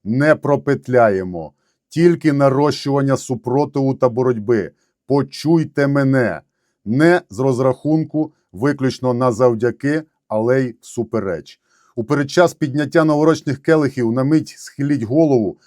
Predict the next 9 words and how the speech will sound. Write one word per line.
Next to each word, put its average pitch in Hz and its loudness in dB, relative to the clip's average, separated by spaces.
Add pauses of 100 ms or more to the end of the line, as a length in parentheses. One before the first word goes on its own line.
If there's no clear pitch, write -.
(100)
у 120 -6
пам'ять 151 0
про 123 -2
загиблих 123 0
героїв 123 0 (280)
та 113 -6
побажайте 127 2
збереження 113 0
життя 120 -4